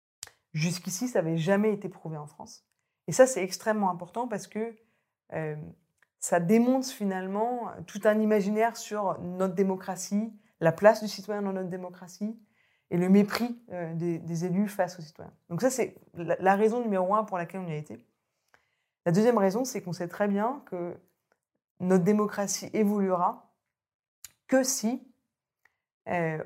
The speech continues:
on ose ce genre d'expérimentation. Si on fait pas la preuve que le tirage au sort, ça marche, et que ça permet de gérer correctement les questions de long terme, en fait, jamais notre démocratie évoluera et on aura toujours des représentants élus qui se fichent du long terme.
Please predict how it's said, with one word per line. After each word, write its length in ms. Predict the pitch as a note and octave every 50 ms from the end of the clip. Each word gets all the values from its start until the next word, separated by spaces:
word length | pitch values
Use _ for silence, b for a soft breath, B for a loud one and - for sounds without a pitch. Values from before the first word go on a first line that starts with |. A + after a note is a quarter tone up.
| -
on 200 | F3+ F#3 F#3 G3
ose 240 | A3 A#3+ B3+ B3 B3
ce 200 | - - - -
genre 140 | E3+ E3+ D#3+
d'expérimentation. 680 | D#3 D#3 - - F3 E3 D#3+ D#3 D3 D#3 D3 - - C#3+ _ _ _ _ _ _ _ _ _ _ _ _ _ _ _ _ _ _ _ _ _ _ _ _ _ _ _ _ _ _ _ _ _
Si 180 | - - - C4
on 100 | A#3+ A3
fait 140 | - A3+ G#3
pas 160 | A3 C4+ C4+
la 120 | C4 A3+
preuve 260 | A3+ - G#3+ G#3+ G#3
que 80 | - F3+
le 60 | D#3+
tirage 280 | - - E3 F3 F#3 F3+
au 80 | F3+
sort, 200 | F3 F#3 F#3+ F3+
ça 120 | - - D3
marche, 480 | D3 E3+ A3 - - - - - - _ _ _ _ _ _ _
et 60 | D#3+
que 60 | -
ça 100 | - E3+
permet 260 | E3 F3 E3+ F3+ G3+
de 220 | G#3+ F#3+ E3 D#3+ D#3
gérer 500 | D#3 E3 F#3 F3+ F3+ G3 G3+ G3 G3 G3
correctement 420 | - F#3 F3 E3+ F3 - F#3 F#3+
les 100 | F#3+ F3
questions 260 | F#3 E3+ - - -
de 60 | E3 D#3
long 120 | D#3 D#3+
terme, 300 | D3+ E3+ F3+ G#3+ A#3+ B3+ - _ _ _ _ _ _ _ _ _ _ _ _ _ _ _ _
en 100 | - E3
fait, 380 | D#3 - A3 A3 A3 - - - -
jamais 380 | F3 E3 F#3+ F#3 F#3+ G3 G#3 G#3+
notre 180 | G3+ F3+ E3+
démocratie 500 | D#3+ E3+ E3+ E3+ E3 - F3 D#3+ - -
évoluera 600 | F#3 E3 D#3+ D#3+ D#3 D#3 D#3+ F3 G#3 A3 A3+ A3 -
et 80 | F3 E3+
on 140 | D#3+ E3
aura 220 | D#3+ D#3 D#3 E3+ E3+
toujours 380 | E3 - E3+ E3 E3+ F#3 G#3
des 100 | G3+ F#3
représentants 720 | F3 E3 E3 D#3+ - E3 D#3+ D#3+ D#3 D3+ E3+ F3 F#3+ G3 G3 -
élus 400 | F3 E3 D3+ D#3+ E3+ F#3+ G3 G3
qui 280 | - - F#3 F#3 F#3+
se 140 | F3+ - E3+
fichent 280 | D#3 - - G3+ G3 F#3
du 80 | E3+
long 160 | E3 E3 D#3
terme. 280 | D3+ F3 F#3 G#3+ A3+ A3